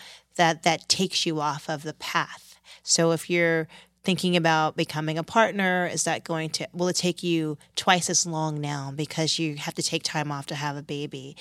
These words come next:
Um, are you going to leave? You know, are, is it more, are women more likely to leave? If so, why? So some of the discourse around these topics,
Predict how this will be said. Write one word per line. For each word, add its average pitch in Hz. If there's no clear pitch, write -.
Um, 156
are 190
you 190
going 180
to 175
leave? 180
You 170
know, 160
are, 160
is 156
it 175
more, 180
are 180
women 196
more 185
likely 175
to -
leave? 147
If 202
so, 165
why? 165
So -
some 190
of 185
the 170
discourse 160
around 165
these 156
topics, 214